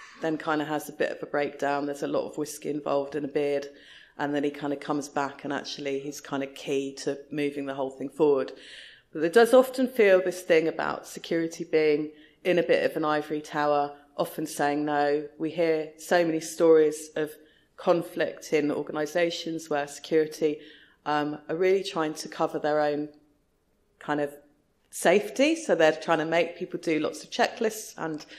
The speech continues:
uh, make sure that they're not at risk. Um, so it's quite often an unhealthy relationship. So what the DevSecOps movement is really trying to do is help these people work together better.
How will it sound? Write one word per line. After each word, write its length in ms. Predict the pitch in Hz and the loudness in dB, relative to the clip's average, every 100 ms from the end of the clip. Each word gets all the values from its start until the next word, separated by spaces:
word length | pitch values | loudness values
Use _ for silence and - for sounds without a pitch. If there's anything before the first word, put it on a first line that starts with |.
| - - - - | -20 -20 -16 -4
uh, 160 | 151 | -4
make 240 | 151 147 - | 0 -2 -2
sure 260 | - 151 | 2 2
that 160 | 156 - | 2 2
they're 220 | 165 156 | 4 4
not 400 | 156 127 - - | 4 0 0 -8
at 160 | - - | -8 -4
risk. 460 | 147 - - - - _ - - _ _ _ | -2 -4 -6 -16 -20 _ -20 -20 _ _ _
Um, 240 | 165 160 - | -2 0 0
so 200 | - 214 | 4 4
it's 220 | 175 - - _ _ _ - - _ _ _ | 4 -2 -14 _ _ _ -16 -16 _ _ _
quite 260 | - 294 - | 0 4 4
often 280 | 254 202 | 2 -2
an 100 | 180 | 0
unhealthy 480 | 170 160 165 151 - | 0 0 -2 -2 -4
relationship. 720 | 156 156 160 185 - - - | 0 0 0 -6 -4 -2 -2
So 300 | - 165 170 - - | -2 2 2 0 -8
what 280 | - - 208 | -2 -2 2
the 80 | 208 | 0
DevSecOps 920 | - 175 175 - 165 - 170 - - | 4 2 2 -4 -4 0 -2 -4 -4
movement 400 | 151 147 139 - | -4 -4 -6 -8
is 180 | 147 160 | -10 -6
really 200 | 143 147 | -6 -6
trying 240 | - 151 | -6 -6
to 80 | 147 | -2
do 360 | 175 151 - - | 0 2 0 -6
is 160 | 165 - | -10 -10
help 560 | - 160 - - - | 0 0 0 -6 -8
these 160 | 151 151 | -8 -8
people 340 | - 151 156 | -8 -8 -4
work 480 | 151 139 - - _ | -2 -2 -4 -12 _
together 320 | - 151 139 143 | -8 -4 -4 0
better. 420 | 160 - - | -2 0 -2